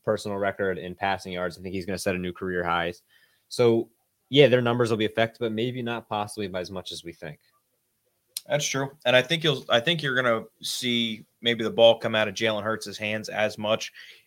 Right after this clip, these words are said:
Speaker 2: in the run game this year as well, uh, which may lead them, uh, to lean a little bit more on the pass in some of those R P O situations.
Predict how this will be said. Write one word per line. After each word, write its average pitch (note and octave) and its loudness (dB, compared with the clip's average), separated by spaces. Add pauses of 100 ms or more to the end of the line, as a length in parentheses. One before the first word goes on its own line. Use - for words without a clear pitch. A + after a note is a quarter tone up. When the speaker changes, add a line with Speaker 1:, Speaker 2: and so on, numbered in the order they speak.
Speaker 2:
in A2 -2
the G2+ -2
run A#2 0
game G2+ -6
this G2+ -4
year G#2 -2
as F#2+ -6
well, G2+ 4 (720)
uh, G#2+ -2
which A2+ -8
may A2 0
lead G#2 -4
them, G#2 -4
uh, G2 2
to G2 -4
lean G#2 -6
a G2+ -6
little G#2 -4
bit F#2+ -4
more G#2+ -2
on G#2 -2
the G2+ -8
pass G#2+ 0
in G2 -10
some A2 -4
of G#2 -6
those G2 -2
R G2+ 0
P G2+ -4
O G#2 0
situations. F#2+ -8